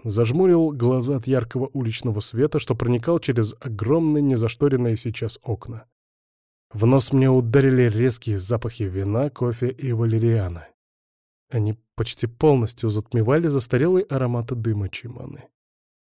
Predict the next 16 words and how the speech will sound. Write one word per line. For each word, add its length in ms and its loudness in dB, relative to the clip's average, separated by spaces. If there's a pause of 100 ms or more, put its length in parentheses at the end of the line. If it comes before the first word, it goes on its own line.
(420)
Исон 400 2
дымил 420 4
здесь, 520 2
но 80 2
не 140 2
сегодня 460 2
и 40 4
не 100 4
вчера, 440 -2
с 80 -14
тех 180 -8
пор 200 -4
миновал 400 -2
не 100 -2
один 320 0
день. 280 -2